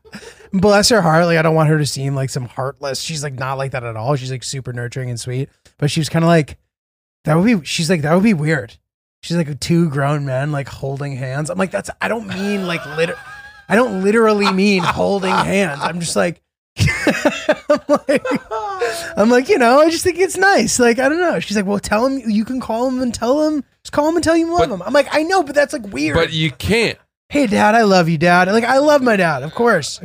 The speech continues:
Speaker 2: You can't, though. And that's exactly, that's what I, it's strange. It's
Speaker 1: <laughs>
Speaker 2: strange. I, I don't, maybe, maybe some women don't get this. Maybe there, maybe it's a gender thing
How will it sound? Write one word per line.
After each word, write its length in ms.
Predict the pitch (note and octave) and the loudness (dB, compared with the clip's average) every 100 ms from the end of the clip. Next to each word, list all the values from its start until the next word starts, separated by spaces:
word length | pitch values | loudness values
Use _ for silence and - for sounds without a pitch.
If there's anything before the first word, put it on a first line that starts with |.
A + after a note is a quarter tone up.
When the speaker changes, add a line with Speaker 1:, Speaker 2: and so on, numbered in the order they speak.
| D#3 | -4
Speaker 2:
You 160 | C3+ | -4
can't, 520 | C3 - G3+ F#3 A2+ - | -2 -2 2 2 -2 -2
though. 360 | A#2+ G2 F2 - | 0 0 -2 -6
And 180 | - C3 | -2 2
that's 300 | D3 D3+ - - | 2 0 -6 -8
exactly, 720 | C#3 B2 F3+ F3 B2+ F2 E2 - | -6 -2 -2 -2 -6 -8 -10 -2
that's 240 | D#3+ F3 | -2 -2
what 120 | A3 | -4
I, 120 | - | -4
it's 180 | D3 C#3+ | -6 -6
strange. 580 | - - F3+ G#3+ C#3 G#2 | -8 -2 0 0 0 -4
It's 180 | A2+ D#4+ | -6 -8
Speaker 1:
<laughs> 20 | |
Speaker 2:
strange. 520 | - D#3+ F3 F#3 - - | -4 -4 -4 -6 -8 -12
I, 280 | - - C3 | -14 -8 -2
I 20 | |
don't, 140 | D3+ D3+ | -2 0
maybe, 240 | D#3 F#3 | -2 -2
maybe 440 | D#3+ B2+ D3 D#3 D3+ | -6 -4 -4 -4 -10
some 360 | - D3 D3 | -6 -4 -2
women 280 | C#3+ C#3+ C3+ | -4 -4 -4
don't 380 | A#2+ A#2 A#2+ A2 | -4 -4 -6 -6
get 240 | B2 D3 | -4 -4
this. 200 | - F#2 | -6 -10
Maybe 160 | G#2 A2 | -8 -6
there, 200 | A#2 A2+ | -4 -4
maybe 220 | A2+ A2+ C3 | -4 -2 -2
it's 140 | A#2+ | -2
a 100 | G#2+ | -4
gender 340 | G#2 A#2 C#3 A2+ | -2 -2 0 -2
thing 400 | G2+ F#2+ G2 | -4 -6 -6